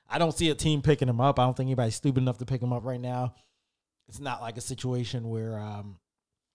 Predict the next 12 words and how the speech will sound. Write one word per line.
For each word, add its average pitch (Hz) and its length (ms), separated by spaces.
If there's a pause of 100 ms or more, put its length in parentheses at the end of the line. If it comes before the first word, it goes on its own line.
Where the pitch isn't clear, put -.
(440)
Buddy 123 300
with 120 180
the, 120 140
uh, 117 320
Chiefs 139 400
got 123 180
released, 127 540 (500)
Kareem 131 300
Hunt, 123 240
and 117 140
then, 113 180
um, 104 400